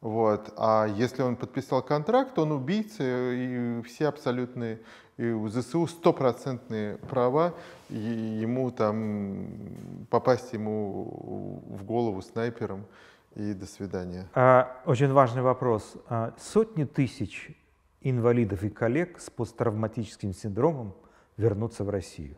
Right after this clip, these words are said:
Speaker 1: Очень хороший вопрос.
Speaker 2: Что делать с ними?
Speaker 1: И ещё важный вопрос будет звучать так. А, если Запад даст слабину и Путину это всё оставит, то они во многих глазах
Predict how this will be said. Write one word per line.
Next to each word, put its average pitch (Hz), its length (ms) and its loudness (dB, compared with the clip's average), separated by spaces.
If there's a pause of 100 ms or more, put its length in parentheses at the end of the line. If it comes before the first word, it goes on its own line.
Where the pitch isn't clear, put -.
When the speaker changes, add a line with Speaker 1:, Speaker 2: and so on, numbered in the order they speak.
Speaker 1:
Очень 123 260 -8
хороший 117 380 -12
вопрос. - 480 -18 (560)
Speaker 2:
Что - 160 -12
делать 110 300 -4
с - 100 -18
ними? 80 320 -14 (180)
Speaker 1:
И 156 120 -10
ещё 139 440 0 (600)
важный 117 400 4
вопрос 110 420 0
будет 110 260 -4
звучать 101 440 -4 (100)
так. 95 160 -4 (920)
А, 98 720 0
если 120 420 0
Запад 101 500 0
даст 107 300 2
слабину 104 640 -2 (320)
и 113 80 -4
Путину 110 420 -4
это 98 220 -4
всё - 240 -4
оставит, 180 520 0 (1040)
то 117 280 4
они 135 520 0 (220)
во 101 220 0
многих 104 440 0 (120)
глазах 101 440 0